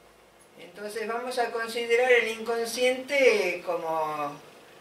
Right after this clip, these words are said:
toda la teoría lo dice, en una primera tópica y en una segunda tópica. La primera tópica va a ser un inconsciente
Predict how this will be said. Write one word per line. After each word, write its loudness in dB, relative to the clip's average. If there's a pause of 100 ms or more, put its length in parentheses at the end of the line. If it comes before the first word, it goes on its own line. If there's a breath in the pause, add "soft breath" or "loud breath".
(340)
toda 2
la 0
teoría 2
lo 0
dice, 0
en -2
una -2
primera 2
tópica 2 (920)
y -10
en -10
una -6
segunda -10
tópica. -8 (1500 loud breath)
La -8
primera -6
tópica -2
va 2
a 0
ser -4
un -4
inconsciente 0